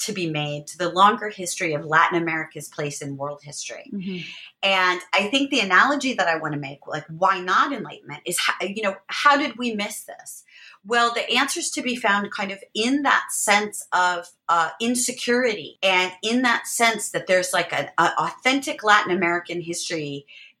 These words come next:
Speaker 1: that should not connect, essentially, to these imposed Western civ kinds of themes, right?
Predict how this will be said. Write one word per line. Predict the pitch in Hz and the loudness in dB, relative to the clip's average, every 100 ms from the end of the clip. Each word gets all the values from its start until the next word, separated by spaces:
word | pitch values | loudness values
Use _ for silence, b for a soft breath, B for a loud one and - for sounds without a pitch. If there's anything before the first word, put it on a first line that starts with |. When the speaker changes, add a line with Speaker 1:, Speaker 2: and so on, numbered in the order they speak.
| - 156 _ | -20 -20 _
Speaker 1:
that | 165 208 - | 0 2 2
should | - 269 247 202 | 0 0 -2 -2
not | 214 247 - | 0 0 -2
connect, | - 185 151 - _ - - _ 170 | -8 -8 -10 -14 _ -20 -20 _ -2
essentially, | 175 156 147 - 135 117 - _ _ _ _ | 0 0 0 -2 -6 -12 -20 _ _ _ _
to | - 220 208 202 202 185 | -2 0 0 -2 -6 -10
these | 180 202 180 - - | -6 -4 -4 -6 -4
imposed | 185 185 - - 220 214 208 - | -2 -2 -6 0 2 4 2 -4
Western | 180 170 180 - - 170 | 0 4 4 4 -2 -4
civ | 160 - 156 143 | -4 -4 -4 -8
kinds | - 156 139 | -6 -6 -6
of | 139 | -10
themes, | - - 139 _ - - - _ _ _ | -16 -18 -20 _ -20 -20 -20 _ _ _
right? | 160 170 254 - | 2 2 0 -6